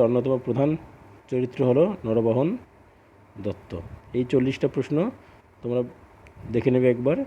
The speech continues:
আর কীরকম করে পরীক্ষায় আসবে সেটা তো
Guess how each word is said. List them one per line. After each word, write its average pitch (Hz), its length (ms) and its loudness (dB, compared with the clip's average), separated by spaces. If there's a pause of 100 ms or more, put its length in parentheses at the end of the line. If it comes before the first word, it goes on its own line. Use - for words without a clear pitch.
(600)
আর - 120 -4 (640)
কীরকম 131 380 2
করে 131 120 2 (100)
পরীক্ষায় 127 420 2 (840)
আসবে 120 320 0 (140)
সেটা 113 300 0
তো 120 60 4